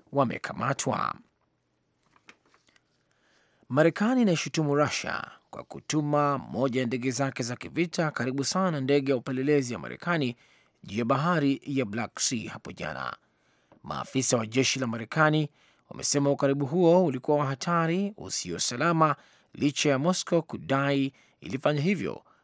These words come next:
kulingana na kanuni za kimataifa za anga. Marekani imesema ndege yake ya Navy P eight R Poseidon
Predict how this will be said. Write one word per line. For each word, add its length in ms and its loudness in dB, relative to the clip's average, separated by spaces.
kulingana 560 2
na 120 0
kanuni 560 0
za 260 0
kimataifa 840 -4
za 220 -10
anga. 460 -2
Marekani 640 2
imesema 600 2
ndege 260 0
yake 560 0
ya 220 -6
Navy 600 0
P 440 -2
eight 640 -2
R 420 0
Poseidon 580 0